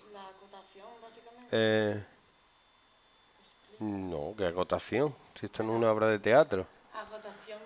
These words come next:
Speaker 1: básicamente significa, explica.
Speaker 2: No, primero, presentación del
Speaker 1: Del escenario.
Speaker 2: payaso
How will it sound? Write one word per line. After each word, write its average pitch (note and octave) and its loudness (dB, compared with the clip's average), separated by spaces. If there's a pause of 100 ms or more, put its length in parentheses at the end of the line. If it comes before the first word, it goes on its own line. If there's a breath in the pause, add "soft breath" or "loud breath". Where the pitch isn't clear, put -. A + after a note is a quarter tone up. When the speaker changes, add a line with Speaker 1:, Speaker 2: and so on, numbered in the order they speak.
(120)
Speaker 1:
básicamente A#3 -14
significa, A#3 -14
explica. A#3 -12 (260)
Speaker 2:
No, G2+ -6
primero, G#2 4 (1600 soft breath)
presentación G#2 0 (2750)
del F2+ -2 (1040)
Speaker 1:
Del G3+ -20
escenario. F3 -20
Speaker 2:
payaso A2+ 2